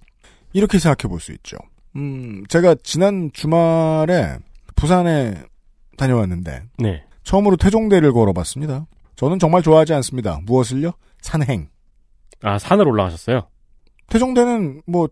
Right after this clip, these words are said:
Speaker 1: 다 절벽으로 돼 있-, 그러니까 산이에요, 산.
Speaker 2: 네.
Speaker 1: 다. 어, 동백꽃이 이제 피기 직전이라 아주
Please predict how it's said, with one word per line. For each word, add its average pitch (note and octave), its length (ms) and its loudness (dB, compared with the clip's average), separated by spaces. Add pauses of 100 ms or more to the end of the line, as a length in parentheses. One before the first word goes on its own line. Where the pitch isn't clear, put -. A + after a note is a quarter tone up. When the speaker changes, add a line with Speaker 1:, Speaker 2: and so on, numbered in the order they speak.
(120)
Speaker 1:
다 E3 100 0
절벽으로 E3+ 540 4
돼 A#2 120 0
있-, G2+ 120 -4 (480)
그러니까 A2 380 0
산이에요, G#3+ 320 4
산. - 200 -4 (120)
Speaker 2:
네. F2+ 220 6
Speaker 1:
다. D2+ 240 -2 (520)
어, C3+ 400 0
동백꽃이 F#3+ 680 0
이제 E3 140 -2
피기 A3+ 280 -6
직전이라 E3+ 640 2
아주 C#3+ 340 0